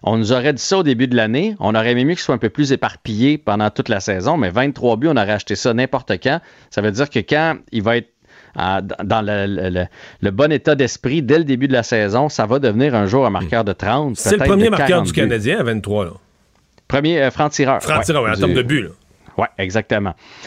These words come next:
Speaker 1: Euh, ensuite de ça, euh, Romanov. On n'a pas beaucoup parlé de Romanov, mais lui aussi, avec Martin Saint-Louis, il a donné de la glace et il est devenu un défenseur vraiment fiable, stable. Il a dit en point de presse, « Moi, je veux juste jouer à Montréal.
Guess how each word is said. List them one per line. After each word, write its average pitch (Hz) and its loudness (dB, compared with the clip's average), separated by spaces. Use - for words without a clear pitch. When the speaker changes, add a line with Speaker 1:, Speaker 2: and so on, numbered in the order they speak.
Speaker 1:
Euh, 139 2
ensuite 156 0
de 208 4
ça, - 0
euh, 117 2
Romanov. 156 2
On 104 0
n'a 120 0
pas 247 0
beaucoup 226 -6
parlé 131 2
de 143 0
Romanov, 113 0
mais 98 -2
lui 143 4
aussi, 156 0
avec 151 0
Martin 117 -2
Saint-Louis, 113 0
il 131 2
a 107 2
donné 110 2
de 139 -2
la 101 2
glace 147 0
et 107 0
il 110 2
est 113 0
devenu 117 0
un 190 0
défenseur 113 0
vraiment 165 -2
fiable, 147 -4
stable. 147 -2
Il 107 0
a 110 2
dit 123 -4
en 190 2
point 120 0
de 95 -4
presse, « 147 -2
Moi, 156 2
je 120 -4
veux 127 2
juste 165 -2
jouer 113 2
à 131 2
Montréal. 92 -4